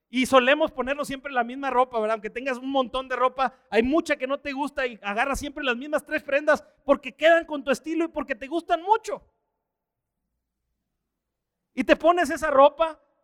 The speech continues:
¿sí? Y a veces hacemos lo mismo con las Escrituras. Vamos y agarramos de las Escrituras, decimos, "Creo que toda la Biblia es la palabra de Dios", pero siempre agarramos los mismos pasajes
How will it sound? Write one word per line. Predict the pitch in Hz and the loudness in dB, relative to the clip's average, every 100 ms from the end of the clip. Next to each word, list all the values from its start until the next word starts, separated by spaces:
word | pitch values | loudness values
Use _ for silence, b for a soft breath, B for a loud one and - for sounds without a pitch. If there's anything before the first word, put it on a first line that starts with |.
| _ | _
¿sí? | _ 214 254 _ | _ -6 -6 _
Y | - | -2
a | 285 | 2
veces | 349 330 | 4 4
hacemos | 320 359 359 311 _ | 2 -2 -6 -8 _
lo | 277 320 | 0 0
mismo | 320 370 403 392 | 2 -2 0 -4
con | 381 359 | -2 -4
las | 339 285 | -2 -4
Escrituras. | 330 - 302 - 339 320 - - _ _ _ _ | -6 -8 -10 -2 2 2 0 -12 _ _ _ _
Vamos | _ 320 370 381 | _ 2 4 2
y | 320 | 2
agarramos | 277 254 262 359 381 | 0 -2 -2 -2 -2
de | 339 | -6
las | 302 226 | -6 -6
Escrituras, | 240 247 240 330 330 - _ _ | -8 -12 -2 4 4 4 _ _
decimos, | 233 220 330 285 - _ _ | -4 -2 4 4 2 _ _
"Creo | - 294 330 | 6 8 8
que | 294 | 0
toda | - 330 320 | -2 2 4
la | 277 | 2
Biblia | 269 294 | -4 -4
es | |
la | 277 | -6
palabra | 254 262 269 | -4 -4 0
de | 277 | 0
Dios", | - _ | -2 _
pero | 214 233 | -4 -4
siempre | 247 311 330 | -4 -4 -2
agarramos | 285 233 262 311 | -2 -2 -4 -2
los | 262 233 | -2 -4
mismos | 277 320 | -6 -8
pasajes | - 214 262 - - | -6 -6 -6 -6 -8